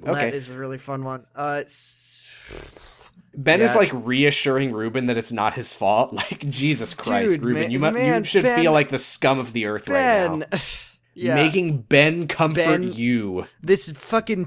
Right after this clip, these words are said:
Speaker 1: teen boy at the worst moment of his fucking life. You're gonna ask him to reassure you this is what you need right now, Ruben, you lizard?
Speaker 2: Yeah, so we, we can kind of
Speaker 1: God. <laughs>
Speaker 2: blow through the rest of this 'cause there's just a lot of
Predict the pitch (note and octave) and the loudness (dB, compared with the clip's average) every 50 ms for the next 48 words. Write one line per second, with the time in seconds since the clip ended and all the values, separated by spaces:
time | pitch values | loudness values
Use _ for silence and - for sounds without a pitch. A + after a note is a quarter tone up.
0 | - - - - G#3 G#3 G#3 G3+ F3 C#3 F3 F3 F3+ F3+ E3 D3+ C3 D#3+ D3+ D3 | -6 -10 -8 -4 -2 -2 0 -2 0 2 2 2 4 4 2 0 0 -2 -4 -2
1 | C#3+ D3 D3+ D#3+ D#3 - - D#3 D3 C#3+ C#3+ D3 D#3 D#3+ D3+ C3+ D3+ C3+ C#3 C#3 | -2 -4 -4 -4 -4 -6 -6 -6 -6 -4 -4 -4 -4 -4 -4 -4 -6 -4 -4 -6
2 | C3 - - - D#3+ D#3+ - E3+ D#3 D3 C#3 B2+ B2+ C3+ C3+ D3 C#3+ C#3 C#3 - | -8 -8 -8 -6 -6 -4 -2 -4 -4 -4 -4 -6 -2 -2 0 0 0 -2 -4 -8
3 | - - - _ _ _ - D3+ D#3 D#3+ D3+ F3 E3+ E3 C3 B2 C#3+ D3 D3+ - | -16 -18 -20 _ _ _ -6 -4 -4 0 0 0 0 2 0 0 0 -2 -2 -4
4 | - E3+ D#3+ D#3 D3+ D3 C3+ B2+ C#3 D3+ D#3 D#3 D#3+ - - - C#3+ C3 C#3+ D3 | -4 -4 -4 -2 -2 -4 -4 -4 -4 -2 0 0 0 -2 -2 -4 -4 -4 -4 -4
5 | D#3 E3 D#3+ C#3+ D3 D3 C3+ E3 D#3+ C#3+ D3+ D#3 D3+ C#3+ D3+ D3+ D3 D3 D3 D3+ | -2 -2 -2 0 -2 -2 -2 -2 -4 -2 -2 -2 -4 -4 -6 -6 -6 -4 -4 -4
6 | D3 D#3+ D#3 D#3+ E3 E3 E3 E3 D#3+ E3 E3+ - F#3 F3 E3+ D3+ C#3+ C#3 C3 B2+ | -2 -2 -2 -2 -2 -4 -4 -2 -2 -4 -2 -2 -2 -4 -2 -4 -4 -4 -4 -2
7 | C3+ D3 G3+ A#3 A#3 - D4 D4 D4+ D#4 D#4 D4+ - C#3+ C#3 D3 D3+ D3 - _ | 2 6 6 6 8 12 12 12 12 12 10 6 4 2 2 2 0 -2 -6 _
8 | _ _ - D#3+ F#3 G#3 G3+ A3 G3 - F#3+ E3+ D#3+ E3 B2+ B2+ - E3+ D3 C#3+ | _ _ -2 2 2 4 4 2 -2 2 2 2 4 2 0 0 -2 0 2 4
9 | C#3 C#3+ C#3 - D3 C#3+ C#3 C3+ C3 B2+ B2 - C3+ B2 B2 B2 - - C3 B2 | 4 2 2 2 0 2 2 4 2 2 0 -2 -4 -4 -4 -4 -2 -4 -4 -2
10 | - C3+ B2+ A#2+ - - - B2+ A#2+ - B2+ A#2 A2+ A2 A2+ G#2+ A2 G#2 | -2 -2 -2 -2 -4 -4 -6 -6 -4 -4 -4 0 2 2 2 2 0 -4